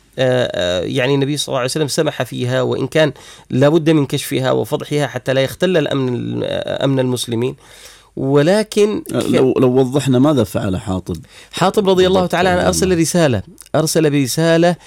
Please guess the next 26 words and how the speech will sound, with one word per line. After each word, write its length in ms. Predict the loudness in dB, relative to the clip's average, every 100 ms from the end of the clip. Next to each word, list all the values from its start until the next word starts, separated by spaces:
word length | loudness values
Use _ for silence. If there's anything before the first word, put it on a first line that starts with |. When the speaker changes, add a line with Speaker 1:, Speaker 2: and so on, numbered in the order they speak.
| -20 _
Speaker 1:
إلى 260 | 2 4 2
كفار 420 | -2 0 2 2
قريش 520 | 0 0 2 0 -2
يخبرهم 800 | -4 -2 -2 0 0 2 2 0
بأن 260 | 0 2 2
النبي 320 | 2 0 -2
صلى 140 | -2
الله 120 | -2 0
عليه 240 | 0 0
وسلم 320 | 0 0 0
خارج 600 | -2 0 2 4 2 0
لهم. 300 | 0 0 -2
إذن 160 | -2 0
هو 120 | 0
الآن 260 | 2 0 -2 -8 -20 -4
يفشي 440 | -4 -2 -4 -2
سر 340 | -2 2 2 2
من 220 | 0 0
أسرار، 600 | -2 -2 0 2 2 0
من 120 | 0
الأسرار 440 | -2 -2 0 0 0
العسكرية 960 | -2 -2 -2 0 0 2 0 2 2
للدولة 420 | 2 2 2 2 2
Speaker 2:
مم. 60 |
Speaker 1:
المسلمة، 380 | 2 0 -2 -4
Speaker 2:
مم. 240 | -6 -8